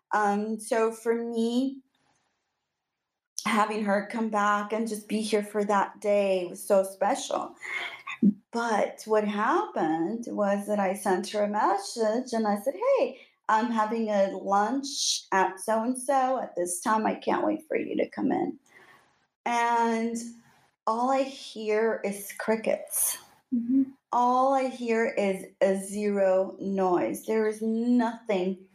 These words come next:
Speaker 1: that happens and comes back into the conversation. And honestly, this is a moment where I realize that I'm being ghosted.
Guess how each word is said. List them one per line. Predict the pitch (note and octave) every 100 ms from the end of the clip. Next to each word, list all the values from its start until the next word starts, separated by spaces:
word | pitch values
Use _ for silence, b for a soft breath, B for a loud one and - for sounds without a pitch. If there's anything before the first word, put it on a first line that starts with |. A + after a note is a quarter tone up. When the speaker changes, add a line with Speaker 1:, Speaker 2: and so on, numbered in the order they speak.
| b b b b b b -
Speaker 1:
that | G#3 G3+
happens | F#3 G3 F#3+ F#3+ F3+ G3+ G#3
and | - G3+
comes | G3+ G3 G#3 -
back | F#3+ G3+ G3+
into | - G3 - -
the | F#2+
conversation. | D3 G2 - - - - - - A#3 - B B B B B -
And | A#3 A3+ - - _ _ -
honestly, | A3+ A#3+ C4 - C4+ D4+ A3
this | G#3 G#3
is | A3+ A3+
a | A3+
moment | G3 F#3 F#3+ G#3 A3
where | A3 G3+ F#3
I | F#3 F#3+
realize | F3+ F#3 F#3+ G3+ A3 A3+ A#3+ B3+ C#4+ C#4+ - - - _ _
that | G#3+
I'm | G#3 F#3+ G3
being | G3 F#3+ F#3
ghosted. | - - - - - -